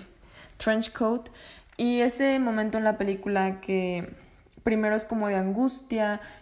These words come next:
que no encuentra al gato, que está lloviendo, que se siente confundida por sus sentimientos. Y cuando llega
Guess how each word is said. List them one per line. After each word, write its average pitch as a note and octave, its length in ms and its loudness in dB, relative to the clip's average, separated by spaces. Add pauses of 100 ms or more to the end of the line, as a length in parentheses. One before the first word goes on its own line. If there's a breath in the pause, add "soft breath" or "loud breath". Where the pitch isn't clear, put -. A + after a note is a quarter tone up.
que G#3 80 -4
no G#3 120 -2
encuentra G3+ 360 -2
al F#3+ 120 2
gato, A3 440 2
que G#3 80 -6
está G3 200 -2
lloviendo, G3+ 800 0 (320 loud breath)
que A3 100 -2
se A3 100 -2
siente A3+ 280 -2
confundida G#3 540 -2
por G#3 180 -6
sus G3+ 140 -6
sentimientos. F#3+ 920 -2 (1400 loud breath)
Y G#3 480 0
cuando G3 280 2
llega F#3+ 580 0